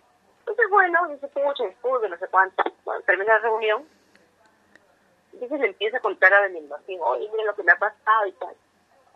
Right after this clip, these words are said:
Y Daniel Martín le dice, "Fulana, ¿tú te diste cuenta que has estado amamantando a nuestro hijo?". Decía en ese mismo momento. Entonces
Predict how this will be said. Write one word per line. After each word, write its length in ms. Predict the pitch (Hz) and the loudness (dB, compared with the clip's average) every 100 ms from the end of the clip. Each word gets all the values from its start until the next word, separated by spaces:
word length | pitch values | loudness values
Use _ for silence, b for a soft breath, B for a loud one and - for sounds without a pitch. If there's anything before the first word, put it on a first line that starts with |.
| 185 | -4
Y 80 | 185 | -4
Daniel 240 | 349 175 | -4 -6
Martín 340 | 170 151 202 | -8 -8 -8
le 120 | 208 208 | -6 -6
dice, 300 | - - - _ _ _ _ _ _ _ _ _ - | -8 -12 -12 _ _ _ _ _ _ _ _ _ -12
"Fulana, 560 | 214 214 190 147 135 _ _ _ - | 2 4 4 0 -6 _ _ _ -16
¿tú 100 | 311 | -4
te 140 | 453 359 | -2 -2
diste 180 | - 262 | -6 -14
cuenta 400 | - 208 190 214 | -4 -4 0 -2
que 100 | - | -2
has 100 | - | -16
estado 440 | 185 - 180 180 185 | -18 0 4 4 2
amamantando 960 | 175 135 120 117 - 143 139 139 151 _ _ _ _ _ _ _ _ _ _ _ _ _ _ 165 | 0 -2 -4 -6 0 0 0 -8 -10 _ _ _ _ _ _ _ _ _ _ _ _ _ _ -14
a 60 | |
nuestro 400 | 139 127 - 143 | -12 -14 -6 -4
hijo?". 360 | 143 - 160 - _ _ _ _ _ _ _ _ _ _ | -4 -6 -6 -6 _ _ _ _ _ _ _ _ _ _
Decía 280 | 185 175 220 | -6 -2 0
en 100 | 202 | 0
ese 200 | 190 226 | 0 -4
mismo 340 | 208 190 208 190 | -6 -6 -4 -4
momento. 460 | 135 160 170 - | -4 -2 -4 -4
Entonces 300 | - - 214 | -18 -12 -12